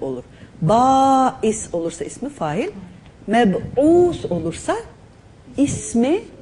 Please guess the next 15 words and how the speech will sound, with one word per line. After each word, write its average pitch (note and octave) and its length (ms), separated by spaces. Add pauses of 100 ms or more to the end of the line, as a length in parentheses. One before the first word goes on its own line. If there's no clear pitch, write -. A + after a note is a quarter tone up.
mef'ul F#3 680
olur. C3+ 280 (840)
Diriltilen G3+ 1000 (600)
manasında. D3 640 (420)
Ve B3 200
biliyorsunuz D4 540
ki A#3+ 120
ismi B3+ 300
mef'uller, G#3+ 720 (120)
e, F3 380
muzari G3+ 720
meçhul F3+ 440
gibi F3 280
tercüme D3+ 560
edilirler. C3+ 600